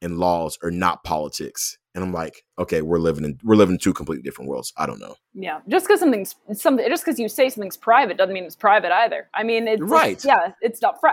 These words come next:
Speaker 2: it's private. It's, it's, it's political. Uh, 'cause the
Speaker 1: Right.
Speaker 2: private is the public now, and, uh, yeah, we're obliterating that distinction if, if it ever existed. But you have a theory that I've heard other people
Speaker 1: <laughs>
Speaker 2: espouse as well, and I want you to get into,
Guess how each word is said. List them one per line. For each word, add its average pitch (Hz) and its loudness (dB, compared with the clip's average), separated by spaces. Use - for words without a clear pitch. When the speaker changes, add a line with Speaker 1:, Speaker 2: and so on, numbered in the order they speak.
Speaker 2:
it's 208 -6
private. 311 0
It's, 202 -4
it's, - -18
it's 190 -10
political. 240 2
Uh, 202 6
'cause 202 -6
the 180 2
Speaker 1:
Right. 180 4
Speaker 2:
private 220 4
is 202 -4
the 208 -8
public 220 4
now, 185 2
and, 175 -2
uh, 160 0
yeah, 165 0
we're 165 -2
obliterating 185 2
that 175 0
distinction 175 -8
if, 180 -4
if - -6
it 170 0
ever 165 -2
existed. 175 -8
But 214 -2
you 285 4
have 214 0
a 208 0
theory 214 -2
that 196 2
I've 208 4
heard 226 4
other 226 6
people 214 4
Speaker 1:
<laughs> 185 -4
Speaker 2:
espouse 208 6
as 202 -8
well, 208 6
and 190 0
I 214 2
want 226 0
you 220 -2
to 214 -2
get 208 4
into, 202 0